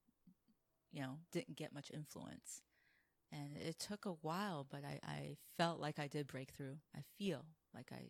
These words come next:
did break through. And it's possible to get to a point where, I say this a lot, shit is, like,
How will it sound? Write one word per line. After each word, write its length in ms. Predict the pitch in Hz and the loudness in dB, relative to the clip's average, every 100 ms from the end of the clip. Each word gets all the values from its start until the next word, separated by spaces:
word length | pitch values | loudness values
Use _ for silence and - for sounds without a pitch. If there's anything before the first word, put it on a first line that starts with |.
| - - | -8 0
did 160 | 165 | 2
break 260 | 151 147 139 | 4 0 0
through. 320 | 151 196 143 151 _ _ _ _ _ _ _ _ _ _ 147 | 0 0 0 -6 _ _ _ _ _ _ _ _ _ _ 0
And 500 | 147 143 143 139 143 - _ - | 4 4 2 0 -6 -14 _ -2
it's 240 | 156 - | 0 -2
possible 800 | - - 170 190 185 151 135 139 - - | -6 0 2 4 2 0 -2 -6 -10 -8
to 60 | |
get 280 | 147 147 - - | -6 -6 -6 -6
to 80 | 151 | -4
a 280 | 139 - - | -4 -8 -6
point 280 | 147 139 - - | -2 -2 -4 -4
where, 380 | 143 139 139 156 - - - - - _ - | -2 -2 -4 -6 -14 -20 -20 -20 -20 _ -2
I 80 | 135 | 2
say 300 | - 165 156 | 6 10 10
this 200 | 151 - | 10 6
a 60 | |
lot, 380 | 143 143 143 131 - - - - _ _ _ _ - - - | 4 8 8 6 -2 -18 -20 -20 _ _ _ _ -16 -10 2
shit 340 | - - 185 - | 6 6 6 6
is, 180 | 185 | 6
like, 160 | 160 | 6